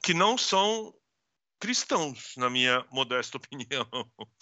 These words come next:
né? Assim, é, é, que pregam o ódio e tudo mais. Mas tem que conseguir conversar com a massa evangélica de forma tranquila, enfim. A... o problema não é a fé das pessoas. O problema é o uso político eleitoral da fé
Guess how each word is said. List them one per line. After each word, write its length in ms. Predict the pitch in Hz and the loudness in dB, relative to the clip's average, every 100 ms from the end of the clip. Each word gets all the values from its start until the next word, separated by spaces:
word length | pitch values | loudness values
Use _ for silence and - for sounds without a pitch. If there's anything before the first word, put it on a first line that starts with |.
| - 180 - | -12 -12 -4
né? 280 | 131 135 127 | 2 4 4
Assim, 260 | 113 120 | 2 0
é, 400 | 110 107 104 101 | 0 2 0 -2
é, 300 | 110 110 104 | -4 -4 -4
que 180 | 92 131 | -8 -8
pregam 380 | 120 120 123 127 | -2 0 0 0
o 100 | 175 | -4
ódio 640 | 139 147 156 147 110 113 | 0 2 2 2 -2 -12
e 80 | 107 | -16
tudo 220 | 101 117 | -14 -14
mais. 460 | 110 98 85 78 - _ - - _ _ _ | -8 -8 -8 -12 -16 _ -20 -20 _ _ _
Mas 240 | 113 139 160 | -6 -4 -4
tem 160 | 180 | -6
que 100 | 185 | -6
conseguir 480 | - 233 240 262 269 | -8 -8 -8 -6 -8
conversar 560 | 277 294 294 - 254 247 | -8 -4 -2 2 2 0
com 180 | - 285 | -2 -6
a 60 | |
massa 320 | 294 220 220 | 0 0 0
evangélica 640 | 247 302 247 185 208 - 240 | -4 -4 2 4 2 -2 -8
de 100 | 247 | -6
forma 320 | - 202 226 | -2 -2 -2
tranquila, 720 | - 330 302 269 247 92 90 | -8 -8 -2 0 0 -2 -4
enfim. 380 | 90 - 80 80 | -6 -8 -8 -8
A... 520 | 80 78 78 78 80 - - - | -6 -4 -2 -2 -4 -8 -14 -8
o 60 | 135 | 0
problema 340 | 156 151 190 | 2 4 4
não 120 | 214 | 6
é 40 | 220 | 4
a 60 | |
fé 240 | 233 123 107 | 4 2 2
das 160 | 95 | 0
pessoas. 640 | - 87 - 82 73 - - _ _ _ | -6 -4 -4 -6 -6 -6 -6 _ _ _
O 20 | |
problema 360 | - 104 110 165 | -4 0 2 2
é 20 | |
o 140 | 180 | 2
uso 260 | 175 190 185 | 0 -2 -4
político 480 | 185 180 147 - 170 | -6 -6 -4 -2 -2
eleitoral 340 | 170 175 170 | -4 -2 -2
da 120 | 170 | -4
fé 340 | - 147 135 | -2 0 2